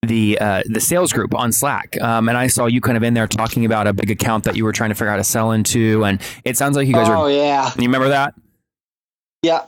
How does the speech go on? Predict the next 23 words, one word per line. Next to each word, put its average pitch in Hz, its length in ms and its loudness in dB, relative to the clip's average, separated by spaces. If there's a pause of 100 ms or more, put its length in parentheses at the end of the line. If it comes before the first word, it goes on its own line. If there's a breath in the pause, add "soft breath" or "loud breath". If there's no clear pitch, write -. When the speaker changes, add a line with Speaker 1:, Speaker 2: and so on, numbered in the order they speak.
(360)
Speaker 1:
So, - 300 -2
so, 156 500 0
so - 180 -2
tell, 190 280 -2
before - 300 -2
we, 220 140 -2
I 175 120 0
wanna 190 180 0
get 175 60 0
into 151 100 0
that 139 80 0
in 123 60 0
a 113 60 -2
second 104 420 0
because 107 280 0
you 127 100 2
have 120 100 2
a 104 400 -2
interesting 113 320 -2
kind 104 120 0
of 98 60 -2
enterprise 107 420 -2
model. 107 300 0